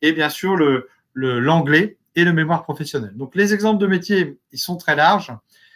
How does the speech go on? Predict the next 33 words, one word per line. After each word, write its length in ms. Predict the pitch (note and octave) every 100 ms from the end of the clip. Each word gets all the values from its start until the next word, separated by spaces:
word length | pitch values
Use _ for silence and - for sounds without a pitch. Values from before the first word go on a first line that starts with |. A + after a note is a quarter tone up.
| _ -
Euh, 120 | B2
responsable 480 | D3 D3 D3+ D3+ C3+
communication 540 | C#3 C#3 C3+ C3+ C#3
digitale, 440 | B2+ C3 D3+ F#3+ F#3
chef 260 | - D3
de 100 | C3+
projet, 500 | C3+ D3 C#3 C#3+ C3 _ _ _ _
euh, 120 | B2
communication 680 | B2 C#3+ C3+ C3+ C3 - C3
web, 320 | B2+ D3+ E3+
chargé 320 | D#3 C#3 B2+ C3
de 60 |
communication 580 | - D3+ F3 E3 D#3 E3
digitale, 500 | D3 C3 C3+ C#3+ F3+ _ _ -
social 420 | - F#3+ F#3+ E3+
media 280 | D#3+ D3 D3+
manager, 580 | C3+ B2+ A2+ C#3+ F3
responsable 520 | - E3+ - E3 E3 -
communication 580 | F3+ F3 E3+ D#3+ D#3+
éditoriale 480 | D3+ C#3 C#3 C3 B2+
dig-, 240 | A#2+ A#2+ -
digitale, 460 | B2 A#2+ A2+ D3+ D3+
planeur 260 | D#3+ D#3 D3+
stratégique, 540 | D3 B2 B2 E3+ - _ _ _ _ -
notamment, 540 | D3 E3 E3+ D3+ F#3+
mais 160 | G3+ D3+
évidemment, 640 | C3 C3+ C3 D3 D#3+ E3
il 140 | C#3+ D3+
y 80 | F3
en 80 |
a 100 | D#3+
d'autres. 500 | C#3 C#3 E3 - A2 - _ _ _ _ -
Euh, 180 | C3+ C3